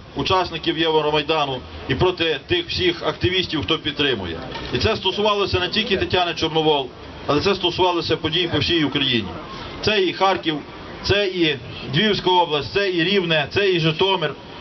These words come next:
де спалювали автомобілі, де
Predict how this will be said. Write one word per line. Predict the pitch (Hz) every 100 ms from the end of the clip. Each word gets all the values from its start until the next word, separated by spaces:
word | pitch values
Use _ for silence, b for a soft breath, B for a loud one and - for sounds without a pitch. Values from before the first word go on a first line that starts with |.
| -
де | 156
спалювали | - 214 196 175 170 160
автомобілі, | 156 170 170 160 190 190 165 - - - - -
де | 156 175